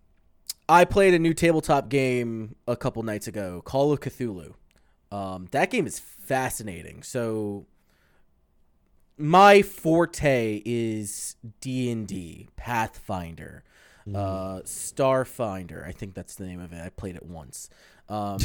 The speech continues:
Speaker 2: <laughs>
Speaker 1: oh, some O S R games. Like, I'm usually heavily into, like, the, the high fantasy realm when it comes to tabletop.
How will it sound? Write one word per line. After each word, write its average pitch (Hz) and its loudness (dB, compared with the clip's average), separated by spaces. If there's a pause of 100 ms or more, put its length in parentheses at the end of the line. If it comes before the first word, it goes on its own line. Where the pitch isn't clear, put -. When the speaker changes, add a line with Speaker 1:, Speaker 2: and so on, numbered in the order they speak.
(120)
Speaker 2:
<laughs> 143 2
Speaker 1:
oh, 147 2
some 160 0
O 165 8
S 160 4
R 135 4
games. 101 -8
Like, 113 -2
I'm 139 0
usually 147 0
heavily 139 0
into, 123 -8
like, 107 -8
the, 101 -8
the 104 -8
high 110 -4
fantasy 98 -8
realm 95 -6
when 95 -10
it - -20
comes 95 -14
to - -18
tabletop. - -16